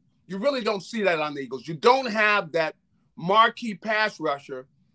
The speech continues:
Uh, even Brandon, Brandon is, uh, his strength has been his ability to play both the run and the pass. He hasn't been putting up double digits, uh, but he has, he's been a good pass rusher. But you haven't,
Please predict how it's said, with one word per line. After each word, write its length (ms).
Uh, 240
even 320
Brandon, 480
Brandon 480
is, 240
uh, 160
his 220
strength 360
has 160
been 200
his 180
ability 480
to 80
play 220
both 280
the 80
run 220
and 120
the 60
pass. 580
He 80
hasn't 340
been 140
putting 260
up 180
double 280
digits, 500
uh, 240
but 240
he 140
has, 160
he's 220
been 160
a 60
good 280
pass 320
rusher. 400
But 160
you 80
haven't, 300